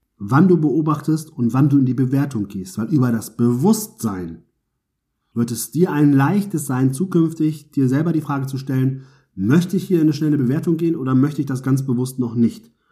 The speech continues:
Und schon bist du wieder dabei, an deinem beruflichen und persönlichen Erfolg zu arbeiten und da eine Trennschärfe hinzubekommen, die es dir bis eben noch nicht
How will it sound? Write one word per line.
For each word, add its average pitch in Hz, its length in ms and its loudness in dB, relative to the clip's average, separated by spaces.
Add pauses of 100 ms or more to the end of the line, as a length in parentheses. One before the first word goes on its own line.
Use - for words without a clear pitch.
(280)
Und 110 160 -6
schon 156 200 2
bist 127 180 0
du 175 100 2
wieder 175 180 2
dabei, 135 440 0 (180)
an 107 180 -4
deinem 180 460 2
beruflichen 135 480 -2
und 117 140 0
persönlichen 131 640 2
Erfolg 113 560 -4 (220)
zu - 160 -14
arbeiten 139 600 0 (240)
und 113 180 -2
da 131 180 2
eine 117 240 0
Trennschärfe 175 680 0
hinzubekommen, 135 680 0 (220)
die 117 80 2
es 117 120 -2
dir 104 180 -4
bis - 300 -8
eben 147 500 4
noch 92 160 -12
nicht 123 420 0